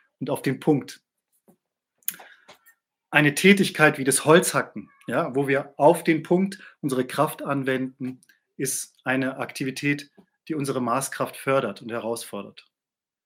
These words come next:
Da sehen wir auch unmittelbar, dass Mars und Saturn zusammengehen, denn wenn ich eine Axt hätte, die noch so scharf und spitz ist, um in die Materie einzudringen, aber sie hätte nicht einen Wumms, sie hat nicht das Gewicht, das bleierne Gewicht des Saturn,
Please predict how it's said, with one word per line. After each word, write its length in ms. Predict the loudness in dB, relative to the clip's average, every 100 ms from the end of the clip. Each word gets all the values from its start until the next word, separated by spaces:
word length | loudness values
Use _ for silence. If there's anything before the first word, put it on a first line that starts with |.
| _ _ _ _ _ _ _
Da 100 | -2
sehen 220 | 2 4
wir 120 | 4 2
auch 60 |
unmittelbar, 640 | 0 2 2 2 0 2 0
dass 240 | -2 -4
Mars 340 | -4 -4 -2
und 100 | -4
Saturn 440 | -2 -4 -2 -2 -2
zusammengehen, 640 | -2 -2 0 -2 -2 -4
denn 240 | -4 -6 -10 _ _ -8
wenn 160 | -2 -2
ich 180 | -4
eine 360 | -4 -2 -2 -2
Axt 280 | -4 -6 -4
hätte, 160 | -4
die 100 | -2
noch 180 | -2 -2
so 120 | -4
scharf 460 | -4 -2 0 0 -2
und 100 | -6
spitz 420 | -2 0 0 -2
ist, 340 | -6 -8 -10 -6
um 120 | 0
in 60 | 2
die 80 | 2
Materie 460 | 0 0 0 0
einzudringen, 680 | -2 -4 -4 -6 -4 -4 -6 -14 -20 -6
aber 140 | -2
sie 120 | 0
hätte 240 | 0 -2 -2
nicht 200 | -4 -2
einen 200 | -4 4
Wumms, 440 | 6 6 2 -6
sie 120 | -2
hat 140 | -2 -2
nicht 200 | -6 -6
das 160 | -6
Gewicht, 480 | -4 -4 -4 -8 -18
das 160 | -14 -12
bleierne 440 | -4 0 0 0
Gewicht 360 | -2 -4 -6 -8
des 100 | -10
Saturn, 560 | -10 -6 -4 -4 -4